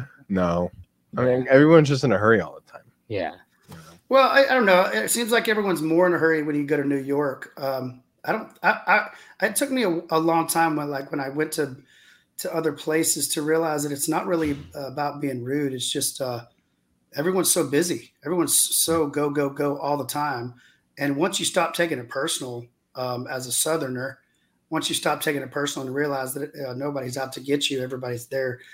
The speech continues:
Speaker 3: uh, just, just living their lives, man. That's, that's, especially when I go to New York, I'm like, "Man, I feel like I'm in a race right now." And it took me, it took me five or six trips there for this redneck to go, "Hey, man, you know, stop
Speaker 1: <laughs>
Speaker 3: taking it so personally.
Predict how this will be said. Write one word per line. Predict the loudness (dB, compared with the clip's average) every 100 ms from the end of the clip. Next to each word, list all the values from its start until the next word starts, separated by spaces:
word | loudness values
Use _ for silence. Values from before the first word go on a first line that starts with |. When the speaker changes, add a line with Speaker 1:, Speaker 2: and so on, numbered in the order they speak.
| -20 _ -12
Speaker 3:
uh, | -6 -4 -6
just, | -6 -8 -4
just | -2 2
living | 2 0
their | -2 -4
lives, | -4 -4 -6 -8
man. | -8
That's, | -6 -8 -6
that's, | -4 -2 -2 -4 -8 _
especially | -4 0 2 0 -4
when | -4
I | -4
go | -4
to | -4
New | -4
York, | -2 -2 -2
I'm | -6
like, | -8 -8
"Man, | -8
I | -8
feel | -4 -6
like | -6
I'm | -8 -6
in | -4
a |
race | 0 2 2 0
right | -2
now." | -6 -6 -4
And | -6 -8 -8
it | -8 -8 -6
took | 2 2
me, | 2
it | 2
took | 4 8
me | 8
five | 10 8
or | 6
six | 2 0
trips | 0 2 2 2
there | 2 2
for | 0
this | -2 0
redneck | 0 2 0 -2
to | -4
go, | -4 0
"Hey, | 2 2
man, | 2 0 0 0
you | 0
know, | 0
stop | -2 -2 0
Speaker 1:
<laughs> |
Speaker 3:
taking | 0 0
it |
so | -2 -2
personally. | 2 2 4 2